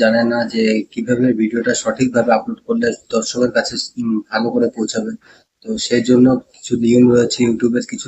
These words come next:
টিপস রয়েছে, যেগুলো আপনাদেরকে জানা অবশ্যই দরকার। আর আপনারা যদি ভালো করে ভিডিওটা দেখেন, লাস্ট পর্যন্ত দেখেন, তাহলে আপনারা বুঝতে পারবেন যে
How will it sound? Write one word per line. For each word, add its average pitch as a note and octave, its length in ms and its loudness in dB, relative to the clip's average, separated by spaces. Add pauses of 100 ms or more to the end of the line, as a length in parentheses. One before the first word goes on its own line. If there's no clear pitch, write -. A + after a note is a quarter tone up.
(100)
টিপস B2+ 240 2 (100)
রয়েছে, A#2 240 -2 (100)
যেগুলো A#2 300 0
আপনাদেরকে A#2 480 -4
জানা A2 160 0 (100)
অবশ্যই A2+ 420 -2
দরকার। A2+ 260 -4 (500)
আর A2+ 80 0 (100)
আপনারা B2 340 0 (320)
যদি B2 200 0 (340)
ভালো - 220 -4
করে B3+ 140 0 (460)
ভিডিওটা B2 340 0 (100)
দেখেন, C3 220 -2 (100)
লাস্ট A2 220 -2
পর্যন্ত B2 260 -2 (120)
দেখেন, B2+ 260 -2
তাহলে A#2 220 0 (100)
আপনারা B2 320 -4
বুঝতে - 280 -10
পারবেন A#2 260 -4 (100)
যে A2 80 -2